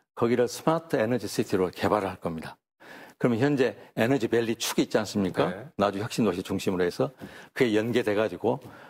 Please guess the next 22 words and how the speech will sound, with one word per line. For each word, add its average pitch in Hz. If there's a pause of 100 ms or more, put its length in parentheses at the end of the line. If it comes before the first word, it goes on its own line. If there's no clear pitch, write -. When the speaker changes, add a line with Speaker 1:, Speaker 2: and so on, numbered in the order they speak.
(180)
Speaker 1:
광주의 113
경쟁력이 101
높아지는 98 (440)
그런 101
과정이 98
될 87
겁니다. 85
그래서 113 (480)
광주 110
입장에서도 104
시급하고요. 98 (560)
또 107 (640)
큰 190
입장에서 120
봤을 101
때 131 (420)
우리 101
전남과 110
광주가 101
상생할 156
수 -
있는 98